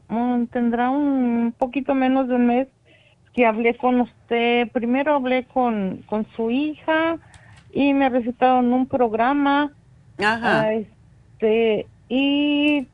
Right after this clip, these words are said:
Speaker 1: ahorita, como ya se acerca mi cirugía para el veintisiete
Speaker 2: Ok.
Speaker 1: de ju-, de julio,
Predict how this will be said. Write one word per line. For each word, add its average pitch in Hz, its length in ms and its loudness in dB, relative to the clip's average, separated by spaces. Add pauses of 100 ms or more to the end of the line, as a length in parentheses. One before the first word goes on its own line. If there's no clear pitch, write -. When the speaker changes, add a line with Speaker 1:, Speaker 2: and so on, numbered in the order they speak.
(320)
Speaker 1:
ahorita, 320 1120 0 (280)
como 214 300 -8
ya 233 300 -4
se 294 80 -4
acerca 277 380 -6
mi 254 140 0
cirugía 233 540 -4
para 240 260 -4
el 220 80 -6
veintisiete 226 1000 -6 (1300)
Speaker 2:
Ok. 185 200 0 (380)
Speaker 1:
de 202 280 -2
ju-, 240 140 -4 (180)
de 196 160 -2
julio, 285 680 -2